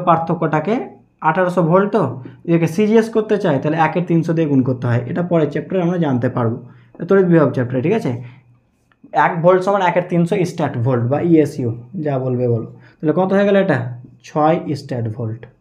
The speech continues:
যদি এস, সিজিএস করতে চায় তাহলে, যেহেতু এটা সে-, সেন্টিমিটার আছে, তাহলে কত হয়ে গেল? ছয় by কত? দুই, তাহলে আনসার কত হবে? তিন কত? ভি মানে কি? স্ট্যাট ভোল্ট per কি? সেন্টিমিটার। এটা বলতে পারি, আর একটা একক বলতে পারি,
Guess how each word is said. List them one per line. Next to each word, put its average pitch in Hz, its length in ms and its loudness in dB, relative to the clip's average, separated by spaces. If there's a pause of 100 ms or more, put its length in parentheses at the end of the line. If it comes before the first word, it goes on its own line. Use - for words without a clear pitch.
(480)
যদি 254 120 0 (120)
এস, 180 100 4 (200)
সিজিএস 190 320 2 (100)
করতে 165 220 0
চায় 156 180 2
তাহলে, 120 260 2 (180)
যেহেতু 165 240 4
এটা 165 180 2
সে-, 151 260 4
সেন্টিমিটার 139 400 6
আছে, 120 120 2
তাহলে 147 180 4
কত 175 120 4
হয়ে 190 100 8
গেল? 226 80 4 (460)
ছয় 190 340 6
by 208 180 8
কত? 175 120 4 (140)
দুই, 226 140 8 (120)
তাহলে - 200 -4
আনসার 156 280 2
কত 175 100 0 (100)
হবে? 131 140 2 (440)
তিন 170 300 6 (1000)
কত? 175 140 -2 (680)
ভি 165 140 6
মানে 208 220 6
কি? 170 60 2 (100)
স্ট্যাট 190 280 2
ভোল্ট 240 220 6 (640)
per 185 140 4 (100)
কি? 196 100 0 (140)
সেন্টিমিটার। 170 480 4 (140)
এটা 175 120 4 (100)
বলতে 196 260 4
পারি, 226 140 4 (220)
আর 202 140 4
একটা 233 160 0 (200)
একক 165 160 0 (100)
বলতে 147 240 2
পারি, 139 160 2